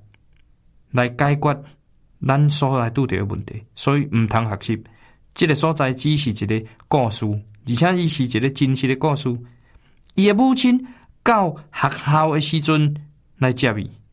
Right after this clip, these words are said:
要哭无目屎，一声一声接咧话，讲是我害死我的查囝，是我害死我的囡仔。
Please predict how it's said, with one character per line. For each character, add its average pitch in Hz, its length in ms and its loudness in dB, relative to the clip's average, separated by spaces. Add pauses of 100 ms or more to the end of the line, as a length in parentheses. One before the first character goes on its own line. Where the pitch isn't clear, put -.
(540)
要 160 120 2
哭 113 280 0
无 123 60 0
目 113 120 -2
屎， 127 140 -4 (460)
一 143 60 0
声 175 320 2
一 175 160 -4
声 156 300 0
接 156 120 -2
咧 147 180 2
话， 135 220 0
讲 151 180 0
是 131 220 -2 (160)
我 165 220 2
害 123 300 -2
死 143 280 0
我 139 200 0
的 113 60 -4
查 117 220 -4
囝， 123 260 -2
是 107 240 -4
我 131 180 -2
害 117 220 -2
死 123 240 -2
我 123 160 0
的 110 60 -4
囡 117 180 0
仔。 110 160 -6